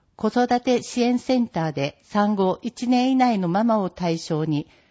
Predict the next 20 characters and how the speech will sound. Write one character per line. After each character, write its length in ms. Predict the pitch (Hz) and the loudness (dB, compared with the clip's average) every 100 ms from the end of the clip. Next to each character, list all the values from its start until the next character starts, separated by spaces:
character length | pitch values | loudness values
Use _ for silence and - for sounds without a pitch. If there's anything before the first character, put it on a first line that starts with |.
| _ _ | _ _
授 160 | - 196 | -2 2
乳 360 | 214 226 226 220 | 2 2 0 0
や 260 | 208 208 - | 0 0 -2
育 260 | 254 247 233 | -6 -4 -4
児 120 | 196 | -4
に 140 | 190 - _ _ | -4 -8 _ _
関 240 | - 240 233 | -2 0 0
す 160 | - | -2
る 140 | 160 156 | -2 -2
個 160 | - | -2
別 180 | 208 247 | 0 0
相 240 | - 262 247 | -2 0 2
談 240 | 220 254 | 2 2
を 80 | 240 | 0
行 140 | - | 0
っ 200 | 175 156 | 0 -2
て 120 | - | -4
い 80 | 156 | -2
ま 160 | 151 147 | -2 -4
す。 160 | - | -10